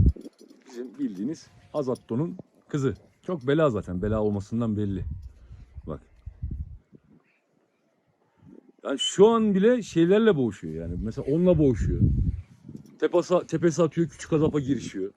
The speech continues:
<laughs> Kuyruğu da çok güzel olacak. Çok böyle iskelet yapısı da düzgün olacak.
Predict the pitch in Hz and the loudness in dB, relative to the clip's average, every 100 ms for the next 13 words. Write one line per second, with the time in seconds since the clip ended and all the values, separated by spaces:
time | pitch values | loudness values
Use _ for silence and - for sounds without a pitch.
0 | _ _ - 151 143 - - _ _ _ | _ _ -12 -10 -10 -14 -20 _ _ _
1 | _ _ _ _ _ - - _ _ - | _ _ _ _ _ -20 -20 _ _ -20
2 | - - - - - _ _ _ 110 123 | -18 -18 -20 -20 -20 _ _ _ -8 -4
3 | 131 117 110 98 98 95 92 117 92 - | -2 -2 -6 -6 -2 -2 -2 -4 -6 -12
4 | _ _ _ _ _ _ _ _ - - | _ _ _ _ _ _ _ _ -14 -10
5 | 120 127 127 - _ - - - - 143 | -2 -2 -2 -6 _ -12 -8 -4 2 4
6 | - 135 - - 156 117 107 98 92 180 | 4 2 2 2 4 4 0 -2 0 -2
7 | 170 | -2